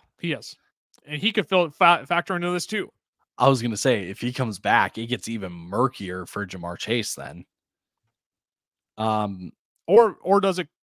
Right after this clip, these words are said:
Speaker 1: actually make things easier for, for Jake Browning? So it's not all Ja'Marr Chase.
Speaker 2: Well, I, it, I, I can understand if it's easier for Jake Browning, but then that impacts Ja'Marr Chase's fantasy ceiling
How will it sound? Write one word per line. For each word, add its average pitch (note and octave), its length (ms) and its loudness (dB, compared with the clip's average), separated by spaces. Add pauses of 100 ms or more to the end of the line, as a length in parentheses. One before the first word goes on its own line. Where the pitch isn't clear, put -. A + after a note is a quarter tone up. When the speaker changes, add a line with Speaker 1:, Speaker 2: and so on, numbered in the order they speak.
(540)
Speaker 1:
actually - 220 -4
make E3+ 160 0
things F3+ 200 -2
easier E3 280 -4 (200)
for, C#3 200 -4 (120)
for E3 120 -6
Jake D3 180 -4
Browning? B2+ 260 -6
So D#3 100 -4
it's C#3 140 -8
not D#3+ 180 2
all E3+ 180 4
Ja'Marr D#3 280 -4
Chase. C3+ 500 -4 (2000)
Speaker 2:
Well, C3+ 280 4
I, C#3 200 4 (120)
it, C#3 340 -2 (160)
I, A2+ 240 0
I A2 280 -4
can F#2+ 400 -8
understand G#2 680 -6
if F#2+ 120 -8
it's F2+ 160 -12
easier G2 320 -8
for F#2+ 160 -12
Jake F2+ 260 -12
Browning, G2+ 580 -4
but F#2+ 120 -8
then F#2+ 180 -8
that F#2+ 260 -4
impacts G#2 540 -6
Ja'Marr F#2 220 -4
Chase's F#2 420 -8
fantasy B2+ 460 -4
ceiling F2+ 540 -10